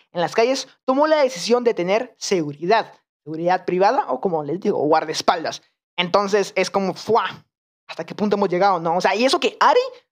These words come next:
se puede dar el lujo y puede tener la posibilidad de tener guardaespaldas, ¿no? Y está en todo su derecho, ¿no?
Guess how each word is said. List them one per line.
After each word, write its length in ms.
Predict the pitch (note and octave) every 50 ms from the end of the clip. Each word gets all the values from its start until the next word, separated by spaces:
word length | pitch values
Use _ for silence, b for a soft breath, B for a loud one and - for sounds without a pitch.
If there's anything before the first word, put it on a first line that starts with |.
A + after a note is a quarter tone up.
| _ _
se 80 | - A3
puede 280 | A3 - - D#4 E4 E4
dar 100 | E4 E4
el 120 | D4 B3+
lujo 340 | C4 D4+ F4+ G4 F#4+ - G4+ B4 B4+ - - -
y 100 | G#3 G3+
puede 180 | - A3 B3 B3
tener 240 | - A3 A3 A#3
la 160 | C4+ D#4 D4 D4
posibilidad 560 | A#3+ A#3+ - - G3+ F#3+ F3 F3 F3 G3+ A#3
de 100 | - B3+
tener 240 | - G3 G3+ G3+ A3
guardaespaldas, 680 | A3 A3+ A3 F#3+ E3+ D3 - - - A#4+ A#4+ D#4 G3+ F3+
¿no? 120 | F#3+ A3+
Y 60 | A3+
está 140 | F#3+ - G#3
en 120 | G#3 G3
todo 200 | G3+ - - C4 C4
su 100 | C4 G#3
derecho, 320 | G#3 C4 C#4+ C4+ G3+ E3
¿no? 180 | D#3 F3 A#3+